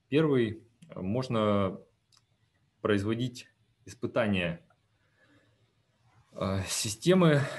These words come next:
испытания каждой системы электропитания совместно с автоматическими выключателями, плавкими вставками и устройствами защиты. А такие испытания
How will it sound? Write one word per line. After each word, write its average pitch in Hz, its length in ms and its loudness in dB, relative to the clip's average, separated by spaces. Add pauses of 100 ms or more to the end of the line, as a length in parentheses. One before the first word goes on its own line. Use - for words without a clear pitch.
(1500)
испытания 101 680 -2 (160)
каждой 107 280 2
системы 113 840 0
электропитания 107 600 -2
совместно 110 760 -2 (200)
с - 100 -10
автоматическими 110 720 -4
выключателями, 110 920 -2 (460)
плавкими 113 420 2
вставками 107 680 0
и 120 220 -4
устройствами 120 580 -2
защиты. 110 600 -4 (640)
А - 100 -10
такие 113 280 -4
испытания 113 680 0